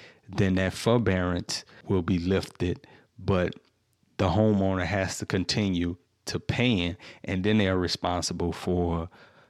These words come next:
the interest, then the mortgage insurance. I mean, all that still has to continue. And it's also real because I remember when twenty sixteen happened also, a lot of people had forbearances. It was for three months,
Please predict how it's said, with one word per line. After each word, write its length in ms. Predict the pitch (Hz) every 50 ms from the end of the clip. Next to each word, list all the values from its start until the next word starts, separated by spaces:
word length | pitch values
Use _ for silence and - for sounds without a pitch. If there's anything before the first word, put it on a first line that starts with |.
| _ -
the 160 | 92 - 92 -
interest, 800 | - 104 107 110 101 - - 107 98 92 92 92 - - - - - _ - -
then 280 | - 101 92 90 90 -
the 100 | - 90
mortgage 460 | 87 90 95 98 98 95 98 95 87
insurance. 640 | 95 92 90 - - 95 90 90 92 90 87 85 - - _ _ _ _ - - - - - -
I 120 | - - 95
mean, 160 | 98 92 92
all 340 | - 95 98 104 113 107 104
that 280 | 101 104 101 104 -
still 460 | - - - - - 95 98 95 92 87
has 280 | 85 101 95 92 85 -
to 140 | - -
continue. 680 | - - 92 87 - - - 120 104 92 85 82 80 80 - - - - - - - -
And 220 | - - 101 101
it's 140 | 104 95 -
also 540 | - - 113 110 113 113 - - - 95 90
real 340 | 90 92 113 135 127 110 95
because 580 | 92 90 - - 107 95 95 92 92 90 87 - -
I 140 | 101 98
remember 300 | 101 101 101 98 95 92
when 220 | 95 95 92 92 90
twenty 300 | - - 113 101 98 90
sixteen 600 | - - - 90 - - - - 127 147 139 113
happened 420 | 92 95 92 92 87 - 85 82
also, 680 | 90 92 98 120 123 117 - - - 87 87 85 85 - - - - - - - -
a 80 | - 95
lot 200 | 95 95 90 90
of 80 | 85
people 240 | - 113 98 - 92
had 260 | 85 95 90 87 85
forbearances. 920 | - - 92 82 - 92 90 90 87 85 82 - - - 82 87 87 - - - _ _ -
It 80 | - 110
was 200 | 107 104 95 -
for 140 | - 92 87
three 320 | - - 110 104 104 101
months, 520 | 95 92 104 113 110 98 - - - -